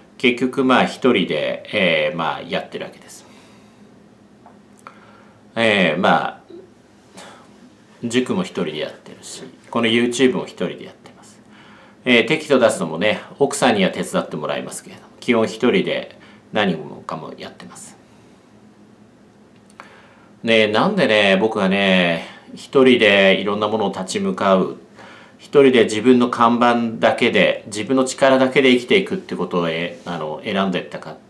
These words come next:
ていうと、あの、結局はね、まあ、僕の母、あの、母親のことになるんですよね。僕の母親は、まあ、毒親でした。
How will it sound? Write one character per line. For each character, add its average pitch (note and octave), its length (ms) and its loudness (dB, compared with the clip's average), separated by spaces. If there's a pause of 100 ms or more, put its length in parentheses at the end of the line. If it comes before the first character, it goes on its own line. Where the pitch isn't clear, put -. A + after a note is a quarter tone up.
(120)
て - 80 -20
い - 40 -18
う - 40 -20
と、 - 180 -20 (1300)
あ A#2 180 4
の、 G#2 400 0
結 B2+ 160 -8
局 F3+ 180 -2
は C#3 120 4
ね、 G2 400 2 (500)
ま G#2 440 -2
あ、 - 40 -20 (540)
僕 A#2+ 260 0
の G2 120 2
母、 F#2+ 320 -4 (240)
あ G#2 120 -6
の、 E2 240 -4
母 B2+ 260 2
親 C#3 180 6
の C#3 100 2
こ C3+ 100 0
と - 120 2
に F#2 60 0
な D#3+ 100 -4
る - 120 -12
ん - 40 -18
で - 80 -18
す - 120 -12
よ A#2 80 -8
ね。 D3 160 -12 (1200)
僕 D3 180 4
の C3+ 80 6
母 G#2+ 220 4
親 A2 240 4
は、 G#2 60 0
ま G#2 100 0
あ、 - 20 2
毒 F#2 280 -2
親 G#2 180 2
で F#2+ 100 -4
し - 120 -10
た。 - 180 -14